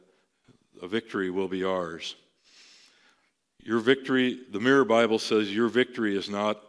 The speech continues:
a maybe. Because of the magnanimous doing of Jesus Christ, it's a given fact. It's not a maybe. We are victorious.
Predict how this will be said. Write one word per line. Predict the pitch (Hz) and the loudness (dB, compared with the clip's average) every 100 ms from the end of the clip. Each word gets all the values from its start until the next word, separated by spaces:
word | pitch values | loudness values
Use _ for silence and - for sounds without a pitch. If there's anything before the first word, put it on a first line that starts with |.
| _ | _
a | 92 | -12
maybe. | 92 98 101 85 78 - _ _ _ _ - - - - _ _ | -8 -4 -4 -4 -14 -18 _ _ _ _ -20 -20 -20 -20 _ _
Because | 92 - 117 120 113 | -12 -4 2 2 2
of | 107 101 | -2 0
the | 107 98 95 - - _ _ - | 0 0 -4 -18 -20 _ _ -10
magnanimous | 95 95 101 120 135 139 139 - | -6 -6 -2 0 2 0 -2 -2
doing | 123 120 98 95 95 | 2 4 4 -2 -6
of | 87 | -8
Jesus | 90 107 104 110 | -4 -2 -2 -6
Christ, | - 107 87 78 - - _ _ _ _ _ - | -2 -2 -2 -6 -12 -14 _ _ _ _ _ -10
it's | 98 - | -10 -8
a | 85 | -8
given | 92 90 95 | -8 -8 -12
fact. | 87 80 78 - - - _ _ _ _ _ _ _ _ - - - - - _ - | -12 -14 -14 -20 -20 -20 _ _ _ _ _ _ _ _ -20 -20 -20 -20 -20 _ -12
It's | 98 - | -10 -6
not | 101 107 | -4 -2
a | 110 107 | -2 -4
maybe. | 107 95 87 82 82 _ _ _ _ _ | -8 -8 -10 -12 -20 _ _ _ _ _
We | 95 113 | -2 2
are | 110 110 | 4 4
victorious. | 107 110 - 113 98 85 82 87 - | 2 -2 -4 -4 -4 -4 -10 -12 -14